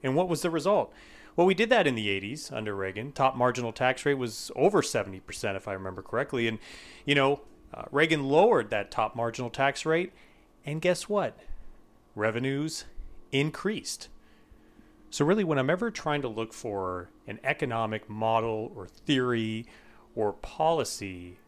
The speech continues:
I try to go back to what I feel is going to work in the real world under real life circumstances. And try to l-,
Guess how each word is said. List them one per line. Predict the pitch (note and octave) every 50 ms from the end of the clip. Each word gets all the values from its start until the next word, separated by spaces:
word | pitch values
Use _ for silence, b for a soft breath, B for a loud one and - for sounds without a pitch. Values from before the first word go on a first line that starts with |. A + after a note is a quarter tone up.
| _ _ -
I | - -
try | - - - - E3+ F#3
to | G#3+ G3
go | F3 - D3 B2+
back | - - G#2+ G#2+ A2+ - -
to | - A2 G2+
what | F#2+ G2 A2+ B2+
I | C#3 C#3
feel | C3 - - - A2+ A2 A2+ A2 G#2+
is | G2 F#2 -
going | - A2 A2 A2
to | G2+ G2
work | F#2 F#2+ G2 G#2 G#2 G#2 G#2 - - - - - -
in | - A2 G#2+
the | G2 F2
real | E2 E2+ F2+ G2 A2 A2 G#2
world | G2 F#2 F#2 G2 G2 F#2 F2 F2 E2+ - - - -
under | A2+ G#2 G2 G2 F2+
real | F2 F2 G#2+ C3 C#3 C#3 C#3
life | B2+ A#2 A2 A2+ G#2+ -
circumstances. | - - G#2+ F#2+ F#2 - F#2+ F2 - - F#2+ F2 F2 F2 - - F2+ F#2+ - - B B B B B B B B B - - _ _ _ _ - -
And | - E3 E3
try | - - - F#3 F3+ G3+ G#3 F#3
to | D3+
l-, | A#2+ A2 A2